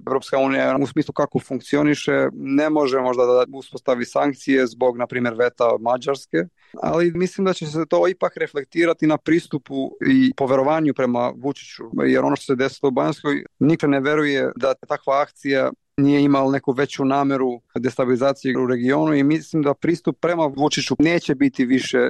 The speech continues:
isti. I mislim da to se neće reflektirati direktnim merama sada,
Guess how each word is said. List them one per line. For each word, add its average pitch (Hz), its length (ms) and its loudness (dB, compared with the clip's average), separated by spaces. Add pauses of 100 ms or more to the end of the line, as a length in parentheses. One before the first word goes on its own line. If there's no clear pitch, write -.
(160)
isti. - 380 -2 (220)
I 170 240 0
mislim 180 400 2
da 175 540 2
to 160 180 2
se 151 220 0
neće 156 280 2
reflektirati 156 640 0
direktnim 135 520 -2
merama 135 360 0
sada, 131 540 -2